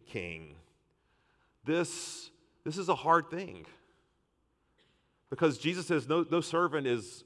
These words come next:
greater than his, than his master." And who you determine Jesus is, and when I say determine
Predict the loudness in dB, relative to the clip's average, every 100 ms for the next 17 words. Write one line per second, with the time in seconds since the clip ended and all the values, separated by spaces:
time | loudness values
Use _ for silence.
0 | -8 0 2 2 0 0 0 -2 -4 -4
1 | -2 -2 -2 -2 -2 -6 -10 -10 -14 _
2 | _ _ _ _ _ _ _ _ _ -20
3 | -20 -20 -10 0 2 2 -2 0 2 0
4 | -2 -4 -10 -20 -20 -10 -6 -4 -6 -4
5 | -4 -2 4 6 6 6 4 2 -6 -14
6 | -16 -12 0 2 4 2 4 4 2 -6
7 | -8 4 6 6 4 -4 -10 -14 -16 -18
8 | -20 _ -4 0 0 2 0 0 -2 0
9 | 0 2 -2 -4 -10